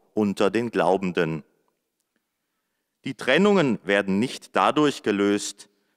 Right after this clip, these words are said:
dass man sich gegeneinander stellt, sondern das wahre Heilmittel findet sich in der Bitte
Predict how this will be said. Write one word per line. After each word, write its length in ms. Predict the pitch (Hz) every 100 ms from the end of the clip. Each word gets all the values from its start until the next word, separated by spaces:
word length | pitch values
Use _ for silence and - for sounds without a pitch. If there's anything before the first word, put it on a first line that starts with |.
| _
dass 240 | 110 -
man 220 | 117 101
sich 360 | 107 110 - -
gegeneinander 840 | 113 117 127 - 87 98 156 147 92
stellt, 600 | - 87 95 147 - _ _ _ _ _ _ _
sondern 500 | - 117 120 120 101
das 280 | 98 -
wahre 460 | 90 110 170 180 95
Heilmittel 680 | 95 101 104 104 104 101 - _ _ _
findet 500 | - 139 165 165 -
sich 380 | - 127 - 120
in 100 | 101
der 140 | 92
Bitte 540 | - - - 131 120